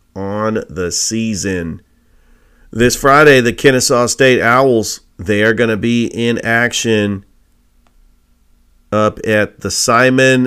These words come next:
Sakoijat Assembly Hall in Bloomington, Indiana, taking on the Indiana Hoosiers.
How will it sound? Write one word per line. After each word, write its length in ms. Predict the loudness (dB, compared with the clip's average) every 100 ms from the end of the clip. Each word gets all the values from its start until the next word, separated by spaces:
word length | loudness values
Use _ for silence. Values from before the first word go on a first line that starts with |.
| -4
Sakoijat 1040 | -6 -6 -6 -2 0 2 2 2 2 0 -2
Assembly 640 | -6 -4 -2 0 0 0 0
Hall 360 | 0 0 0
in 100 | -2
Bloomington, 460 | -2 -2 -2 -2 -2
Indiana, 640 | -2 0 0 0 0 -4 -8 _ _ _ _
taking 400 | -2 -2 0 -2
on 320 | -2 0 -2 -4
the 240 | -6 -6 -6
Indiana 760 | -4 -2 0 0 0 0 0
Hoosiers. 840 | 0 0 0 0 0 0 0 -4